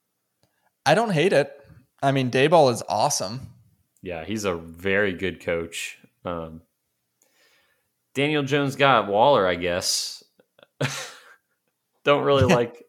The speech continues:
Speaker 2: Jalen
Speaker 1: Don't
Speaker 2: Hyatt at all. Um, I think Hyatt is a watered down version of, of John Ross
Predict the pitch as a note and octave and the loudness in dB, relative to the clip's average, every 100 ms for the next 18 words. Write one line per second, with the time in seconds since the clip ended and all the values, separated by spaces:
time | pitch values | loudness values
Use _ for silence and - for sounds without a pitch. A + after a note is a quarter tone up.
0 | - - - - - _ _ _ - G#2 | -20 -20 -20 -20 -20 _ _ _ -20 -4
1 | A2+ A#2+ A2+ G2+ G#2 A2 G#2+ F#2+ F#2+ G2+ | 2 2 2 2 4 6 4 2 0 2
2 | G#2 G2+ - - _ _ - G2+ G2 F#2+ | 0 -2 -6 -18 _ _ -10 -6 -2 -2
3 | F2+ F2 D#2+ _ _ _ _ _ _ _ | -4 -8 -16 _ _ _ _ _ _ _
4 | _ _ _ _ _ G#2 A#2 G#2+ F#2+ G2 | _ _ _ _ _ -8 -8 -8 -4 -2
5 | F#2+ F2 F#2 F2+ E2+ - - _ _ - | -2 -2 -6 -10 -10 -14 -16 _ _ -8
6 | G#2 F#2 G2 G2+ F#2 F#2+ G2 F#2+ F2+ G2 | -6 -2 0 0 -2 -2 -2 -4 -4 -4
7 | F#2+ F#2+ F2+ E2+ E2 - D3+ D3+ _ _ | -4 -6 -8 -10 -14 -20 -20 -20 _ _
8 | _ _ _ _ - F#2 F2 E2+ F2 G2 | _ _ _ _ -10 -6 -6 -8 -4 0
9 | F#2 E2+ E2+ E2 F2 - - | 0 -2 -4 -4 -4 -6 -10